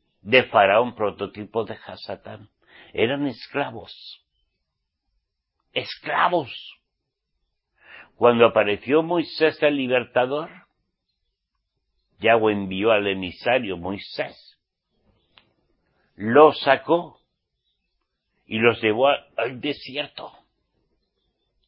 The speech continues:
Los liberó de Faraón, los liberó de Hasatán. Cuando estás muerto espiritualmente,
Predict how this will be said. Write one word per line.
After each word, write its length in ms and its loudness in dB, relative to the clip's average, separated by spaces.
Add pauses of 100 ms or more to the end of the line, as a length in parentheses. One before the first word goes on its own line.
(1200)
Los 340 6
liberó 720 0 (360)
de 380 -4 (160)
Faraón, 500 -6 (280)
los 300 2
liberó 600 -2 (340)
de 320 -10 (400)
Hasatán. 540 -18 (1400)
Cuando 240 -2
estás 340 -4
muerto 360 -2
espiritualmente, 1300 -6